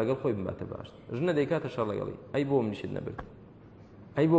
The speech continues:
بۆ منیشت نەکرد؟" دەی پیا، ئەو پارچە زەوی تریشی با بدەینێ، بەڵکو منیش لەگەڵ ئێوە بێمە بەهەشت. ئەمە واقعە، برا. دوای شەڕی مەحکەمە دروست بوو، کوڕەکانی منداڵەکانی گەورە بوون، تێگەیشتن. ئەوە قۆڵی باوکیانی بڕیوە، فێڵی لێ کردوون، بەهەشتی چی؟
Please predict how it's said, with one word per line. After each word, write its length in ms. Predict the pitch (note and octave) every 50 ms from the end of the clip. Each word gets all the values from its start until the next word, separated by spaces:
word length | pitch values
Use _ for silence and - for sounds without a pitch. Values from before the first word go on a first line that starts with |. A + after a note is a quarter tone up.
| D3 C3+
بۆ 60 | B2+ B2
منیشت 280 | A#2+ A2+ - A#2 G#2+ G#2 G#2
نەکرد؟" 200 | G2 G2 G2+ G#2 A2+
دەی 100 | C#3+ D3+
پیا، 200 | C#3+ D3 D3+ C#3+ C#3
ئەو 100 | C#3+ D3+ -
پارچە 220 | C#3 B2+ B2+ B2+ A#2+ B2
زەوی 160 | C3+ C#3 C3
تریشی 240 | C3 B2+ A#2 A#2 A#2
با 160 | A2+ A2+ A2
بدەینێ، 380 | G#2+ A#2 C3+ C#3+ C#3+ D3+ D#3 D3+ - - - - - - - - - - - C3+
بەڵکو 200 | D3+ C#3+ B2+ C3+ B2+
منیش 160 | C3 B2+ A2+ A#2
لەگەڵ 220 | B2 A#2 B2 A#2+ A2+
ئێوە 160 | A#2+ A2+ G#2 G2
بێمە 200 | G2 G2 D#2+ C2+ -
بەهەشت. 280 | - A2 - - - - - - - - - - - - - - - - - -
ئەمە 140 | A2 B2+ C3+ C3+
واقعە، 320 | B2 A#2 A2+ - C#3+ A2 A2 G#2+
برا. 160 | A#2+ A#2+ G#2 - - - - - - - - - - - - - -
دوای 200 | A2+ A#2+ C3 C3+
شەڕی 280 | C3 - D3 C3+ C3 B2 A2
مەحکەمە 300 | F#2+ - - A2 B2+ C#3 C#3
دروست 200 | C3 C3+ C3 B2+
بوو، 220 | B2+ C3+ C3 B2 -
کوڕەکانی 400 | - A2+ A2 G#2 C3 B2+ C3 B2+ A#2+
منداڵەکانی 500 | A2+ A2 A2 G#2+ A2 G#2+ C3+ C3 C3+ C3 A#2+
گەورە 200 | C3 B2 B2 B2+ A#2+ B2
بوون، 140 | B2 A2 - -
تێگەیشتن. 560 | C3+ C#3+ C3+ C#3 C#3 B2+ A2+ - C3+ B2 A#2 - - - - - - - - - - - -
ئەوە 140 | A#2+ B2 A2+ -
قۆڵی 180 | C#3 C#3 B2+ A#2+ A#2
باوکیانی 420 | C3 C#3 C3+ - C#3 C3+ C3 B2+ A#2
بڕیوە، 280 | B2 B2+ C3 C3 B2 A#2 G2 -
فێڵی 220 | A#2+ B2+ C3+ C#3+ C3
لێ 100 | C3+ C3
کردوون، 360 | - C3+ A#2+ A#2 B2+ A#2+ G#2+ G2
بەهەشتی 380 | G2+ G#2 A2+ C3 B2 - C3+ B2+
چی؟ 220 | - - - F2+